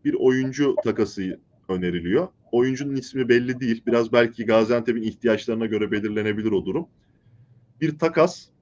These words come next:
herhangi bir bonservis ücreti yok. Günay'la yapılan görüşmede de sözleşme süresi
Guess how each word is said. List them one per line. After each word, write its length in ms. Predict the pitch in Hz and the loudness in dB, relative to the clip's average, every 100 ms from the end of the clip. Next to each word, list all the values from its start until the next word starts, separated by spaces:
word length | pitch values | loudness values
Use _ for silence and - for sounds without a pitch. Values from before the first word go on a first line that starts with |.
| _ _ - _ _ | _ _ -20 _ _
herhangi 400 | - 127 147 139 | 0 4 4 2
bir 80 | 131 | 0
bonservis 500 | 131 131 135 131 123 | 0 2 2 0 0
ücreti 340 | 120 120 113 113 | -4 -6 -2 -2
yok. 160 | - 104 | -2 -4
Günay'la 380 | 117 139 135 | 0 2 4
yapılan 400 | 131 127 127 127 | 4 2 0 -2
görüşmede 540 | 123 123 123 123 127 123 | 2 2 0 -2 0 2
de 180 | 123 123 | 0 -2
sözleşme 460 | - 107 113 113 139 | -2 0 0 -2 -6
süresi 640 | - 131 117 113 127 131 | -6 0 0 0 2 2